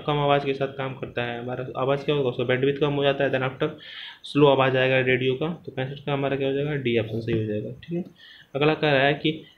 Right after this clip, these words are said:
रिक्तीकरण क्षेत्र व्यवहार कैसे करता है, यानी कि डिप्लीशन रीजन कैसे व्यवहार करता है। जैसे के लिए कुचालक होता है, Depression region में क्या होता है हमारा,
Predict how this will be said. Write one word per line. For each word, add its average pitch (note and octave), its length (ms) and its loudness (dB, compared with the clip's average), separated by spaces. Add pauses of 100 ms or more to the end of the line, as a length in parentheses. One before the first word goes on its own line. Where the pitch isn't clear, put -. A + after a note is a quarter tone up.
(140)
रिक्तीकरण D#3+ 640 2
क्षेत्र D#3+ 320 -2
व्यवहार C#3+ 460 0
कैसे D3 220 -4
करता B2+ 280 -4
है, C3+ 100 2
यानी D3 120 2
कि D3 80 -2
डिप्लीशन D3+ 520 2
रीजन D#3 260 2
कैसे D#3+ 420 0
व्यवहार C3+ 400 -2
करता A2+ 380 -8
है। G#2+ 360 -12 (120)
जैसे D#3+ 160 -4
के E3 120 -2
लिए D#3+ 100 2
कुचालक C#3+ 480 0
होता A2+ 160 -4
है, A#2 100 -2
Depression C3+ 460 -4
region D3+ 220 0
में D#3 140 -2
क्या E3+ 120 0
होता C3+ 160 0
है A#2 60 0
हमारा, B2 160 0